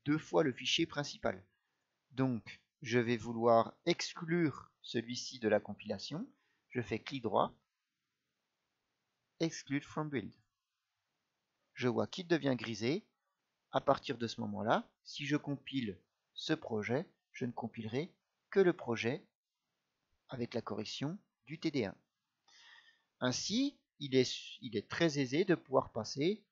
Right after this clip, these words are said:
de l'un à l'autre des programmes que vous faites. Vous pouvez travailler comme vous voulez. Dans le cas où vous travaillez avec plusieurs projets,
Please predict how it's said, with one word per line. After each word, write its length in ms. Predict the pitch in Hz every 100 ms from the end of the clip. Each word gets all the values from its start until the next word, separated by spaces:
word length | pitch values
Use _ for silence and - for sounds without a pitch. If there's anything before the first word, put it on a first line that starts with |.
| -
de 80 |
l'un 380 | 117 117 147 175 -
à 100 | 113
l'autre 360 | 123 165 -
des 100 | 117
programmes 420 | - 113 110 156
que 100 | 156
vous 140 | 131 -
faites. 300 | - - - - _ _ _ _ _ _
Vous 120 | 143
pouvez 280 | - 143 131
travailler 480 | - 110 101 113 165
comme 260 | - 160
vous 140 | 156 151
voulez. 320 | 143 127 113 _ _ _ _ _
Dans 120 | 135
le 120 | 139
cas 180 | 151 233
où 40 | 208
vous 140 | 160
travaillez 500 | - 165 160 185 202
avec 300 | 131 - -
plusieurs 440 | 175 175 170 165 -
projets, 480 | 117 113 120 185